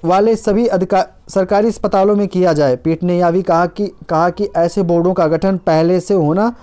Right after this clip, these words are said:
अनिवार्य होना चाहिए। अदालत ने दिल्ली सरकार के स्वास्थ्य विभाग और केंद्रीय स्वास्थ्य मंत्रालय को भी दो महीने के भीतर निर्देशों का पालन को साझा करने का निर्देश दिया। अदालत ने चौदह साल की नाबालिग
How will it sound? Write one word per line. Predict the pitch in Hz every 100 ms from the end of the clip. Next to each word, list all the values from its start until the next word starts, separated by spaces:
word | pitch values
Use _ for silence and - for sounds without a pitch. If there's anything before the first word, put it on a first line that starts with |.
| - - -
अनिवार्य | 170 180 202 233 214
होना | 190 185
चाहिए। | 175 160 151 147 120 - - -
अदालत | 151 175 202 226
ने | 226
दिल्ली | 196 202 202
सरकार | 196 196 185
के | 196
स्वास्थ्य | 185 185 185 175
विभाग | 170 170 190
और | 175 175
केंद्रीय | 180 175 185 208
स्वास्थ्य | - 190 190 180
मंत्रालय | 170 170 175 185 190
को | 185
भी | 180
दो | 156 180
महीने | 185 165 175
के | 170 151
भीतर | 151 175
निर्देशों | 165 151 151 151 170
का | 156
पालन | 151 151 226 233 - - - -
को | 208
साझा | - 185 202
करने | 220 208 190 180
का | 190
निर्देश | 190 160 151 131
दिया। | 143 143
अदालत | 143 147 185 220
ने | 226
चौदह | - - 190 196 208
साल | - 185
की | 185 202
नाबालिग | 180 156 165 180